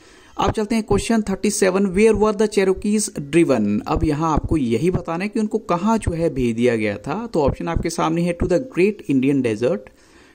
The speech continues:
to the Saharan desert, to the great American desert या to the great African desert।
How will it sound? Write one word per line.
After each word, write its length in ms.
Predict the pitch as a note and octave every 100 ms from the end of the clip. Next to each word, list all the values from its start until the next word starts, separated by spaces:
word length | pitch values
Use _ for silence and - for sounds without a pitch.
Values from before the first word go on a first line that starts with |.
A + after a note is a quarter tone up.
| _ -
to 100 | F#3
the 200 | F#3+ -
Saharan 340 | B2+ B2 C3 D#3
desert, 400 | C#3+ C3 D3+ F3+ - - _ _ -
to 60 | -
the 120 | C#3+
great 320 | A2 D#3+ F3+ - C3+
American 380 | A#2+ A2+ A#2+ F3
desert 440 | E3+ D#3 E3+ F#3 F#3+ - _ _ -
या 100 | F3
to 120 | F#3
the 120 | F#3
great 520 | C#3+ D#3+ F#3+ - D3+ D3+
African 360 | - D#3 D#3+
desert। 440 | C3+ A2+ G#2 F#2